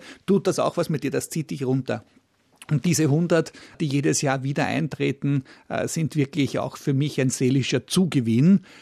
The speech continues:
Es hat mir im letzten eineinhalb Jahren sehr, sehr leid getan, dass gerade angesichts der Impfdebatte und Corona-Pandemie sehr viele Menschen aus emotionalen Gründen den Kurs der Kirche, des Papstes, des Erzbischofs von mir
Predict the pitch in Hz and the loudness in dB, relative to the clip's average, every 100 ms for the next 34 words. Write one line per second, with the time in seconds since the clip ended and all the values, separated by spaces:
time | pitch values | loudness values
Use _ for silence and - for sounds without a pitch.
0 | - - - 156 170 156 151 151 170 147 | -20 -8 -2 0 2 2 2 2 -2 0
1 | 131 127 139 - - 165 165 165 160 147 | 0 0 0 -2 -4 -4 -2 -2 -4 -6
2 | 135 - 143 151 135 135 131 117 151 143 | -8 -10 -4 0 0 0 -2 -2 0 0
3 | 143 143 165 160 151 107 113 - 139 135 | 2 2 2 2 0 0 -4 -4 -4 -2
4 | 113 139 147 139 - 131 113 135 95 123 | 0 0 -2 -4 -4 -4 -4 -4 -4 -4
5 | 139 - 139 - - 147 135 - - - | -6 -4 -6 -6 -2 0 0 -4 -20 -12
6 | - 156 156 - - - 170 147 - 139 | 0 4 4 0 -10 -4 -2 -2 0 0
7 | 139 113 131 - 151 147 139 123 - 143 | 0 -2 -2 0 2 4 2 0 0 -2
8 | 107 117 147 147 143 - 131 135 135 127 | 0 -2 0 0 -2 -2 -2 0 0 2
9 | 139 151 143 - - - - 160 147 - | 4 4 2 -4 -20 -18 -4 0 0 0
10 | 160 160 127 127 147 - - 160 160 151 | 2 2 2 0 0 -2 -2 0 0 -2
11 | 151 151 - 147 113 117 156 143 - 139 | -2 -2 -2 -2 -2 -2 -2 -2 2 2
12 | 147 143 151 139 143 131 139 147 - 139 | 4 2 0 0 0 -2 2 0 2 -4
13 | - - 151 - 131 127 - 123 117 - | -2 0 0 0 -4 -4 -4 -4 -4 -4
14 | 131 117 110 123 - 139 123 127 147 143 | -6 -6 -4 -6 -4 -6 -4 -4 -4 -6